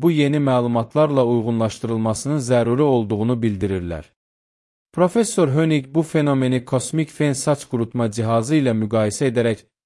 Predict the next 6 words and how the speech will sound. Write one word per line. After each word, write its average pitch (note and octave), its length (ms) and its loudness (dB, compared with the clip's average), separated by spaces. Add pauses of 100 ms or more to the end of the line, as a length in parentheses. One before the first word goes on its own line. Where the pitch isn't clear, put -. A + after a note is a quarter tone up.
(140)
radiasiyanın C#3 680 0
qazı B2 340 0
qara B2+ 220 2
dəlikdən B2 560 -2
uzaqlaşdırdığını A2 920 -2
vurğulayıb. G2 600 -4